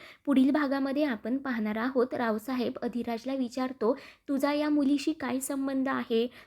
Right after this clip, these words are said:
तेव्हा अधिराज मोठ्यानेच ओढून म्हणतो की, "माझ्या लेकीवर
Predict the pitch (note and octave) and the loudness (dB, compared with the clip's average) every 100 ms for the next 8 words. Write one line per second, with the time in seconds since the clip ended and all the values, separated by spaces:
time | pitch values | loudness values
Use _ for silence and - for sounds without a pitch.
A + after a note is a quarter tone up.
0 | _ A#3+ A3+ B3 - A#3 A#3+ A#3+ C4 C4+ | _ 2 2 0 -2 0 0 0 -2 -2
1 | B3 A#3 A3+ C#4 - A3+ A3 B3 C#4 C#4 | -4 -4 -4 -4 -4 -2 0 2 0 0
2 | G#3+ A3 - - - D4+ D4 B3+ B3+ D4 | 2 2 0 -20 -2 4 4 4 0 2
3 | C4 A#3+ - B3+ | 2 0 0 0